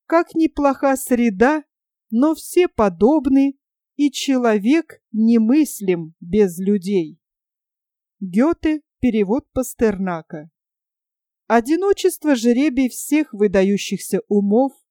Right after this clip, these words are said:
Иной раз оно заставит их вздохнуть, но всегда изберут они его как меньшее из двух зол. Вместе с возрастом, однако, осмелься быть мудрым,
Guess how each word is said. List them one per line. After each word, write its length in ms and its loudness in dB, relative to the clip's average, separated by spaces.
Иной 300 2
раз 380 0
оно 280 4
заставит 720 0
их 280 0
вздохнуть, 920 -2
но 200 2
всегда 540 2
изберут 640 2
они 320 2
его 300 0
как 320 -4
меньшее 720 0
из 260 -6
двух 280 -4
зол. 400 0
Вместе 540 0
с 160 -10
возрастом, 840 -2
однако, 720 -4
осмелься 760 -2
быть 500 -4
мудрым, 640 0